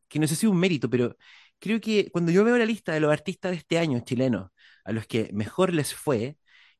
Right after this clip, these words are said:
y yo me pegué como el, hice una playlist de YouTube con los cincuenta videos más vistos de este año chilenos, y me la vi un par de veces como una película, que, que la disfruté un montón. Y siento yo que los que están ahí como en ese espacio, acumulando los millones,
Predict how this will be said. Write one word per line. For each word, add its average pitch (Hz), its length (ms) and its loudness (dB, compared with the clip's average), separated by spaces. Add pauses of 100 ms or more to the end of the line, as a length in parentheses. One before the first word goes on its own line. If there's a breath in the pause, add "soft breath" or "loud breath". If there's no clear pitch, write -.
y 107 360 -2
yo 147 120 4
me 151 120 4
pegué 139 280 0
como 143 240 -2
el, 113 300 0
hice 127 200 -6
una 180 140 0
playlist 190 600 2
de 135 160 -2
YouTube 139 340 -2
con 151 120 -6
los 147 100 -4
cincuenta 156 400 -6
videos 170 280 0
más 175 180 -2
vistos 165 260 -8
de 165 80 -6
este - 160 -4
año 135 180 0
chilenos, 123 420 -6 (600 soft breath)
y 110 80 -2
me 127 100 4
la 120 100 4
vi 147 120 -2
un 175 60 0
par 180 160 -2
de 180 100 2
veces 196 220 -2
como 147 160 -2
una 147 120 0
película, 127 520 -2 (380 soft breath)
que, 117 480 -4
que 117 320 -4
la 113 120 -2
disfruté 123 280 0
un 156 100 0
montón. 123 400 -2 (420 soft breath)
Y 131 100 -4
siento 214 360 0
yo 214 180 2
que 196 300 2
los 135 160 2
que 147 100 -8
están 190 220 0
ahí 185 180 4
como 151 280 0
en 117 120 2
ese 147 180 -2
espacio, 160 580 -2 (260 soft breath)
acumulando 123 560 2
los 160 100 0
millones, 165 500 0